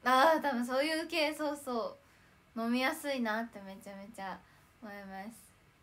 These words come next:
バレた？皆さんのお名前の一部。<laughs> 今日のサイン会の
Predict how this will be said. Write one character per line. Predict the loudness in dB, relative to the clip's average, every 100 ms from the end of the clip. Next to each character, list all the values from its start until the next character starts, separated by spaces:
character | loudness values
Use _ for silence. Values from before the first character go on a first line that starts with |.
| _ _ -10
バ | -6 -6
レ | -6
た？ | -14 -14 -16 -18 _ _ _ _ _ _ _ _ _ _ _ _ _ -20 -20 _ -10
皆 | -4 -2
さ | -2 -6
ん | -8
の | -10 -12 -18 -20 _
お | -14
名 | -8 -8
前 | -6 -6 -6 -10 -18 _ _ _ _ _ _ _ _ _ _ _ _ _ _ _ _ _ _ _ _ -14
の | -10 -10 -10
一 | -16 -16 -16
部。 | -16 -18
<laughs> | -18 -8 0 2 4 4 4 4 2 0 -6 -8 -10 -8 -8 -2 2 4 2 -6 -8 -14 -16 -14 4
今 | 6 6
日 |
の | 4 -2
サ | -2
イ | -4
ン | -4
会 | -6 -6 -8
の | -12